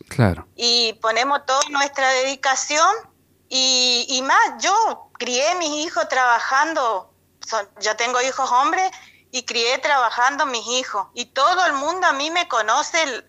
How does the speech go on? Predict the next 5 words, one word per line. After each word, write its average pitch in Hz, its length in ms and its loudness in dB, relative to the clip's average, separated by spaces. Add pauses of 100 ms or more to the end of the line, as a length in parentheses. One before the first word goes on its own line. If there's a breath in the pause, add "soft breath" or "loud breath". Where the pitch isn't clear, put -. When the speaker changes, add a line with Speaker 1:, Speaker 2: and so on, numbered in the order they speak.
(560 soft breath)
Speaker 2:
la 220 220 0
persona 277 560 0
que 226 120 -2
soy. 220 380 -2 (240)
Speaker 1:
Claro. 104 360 2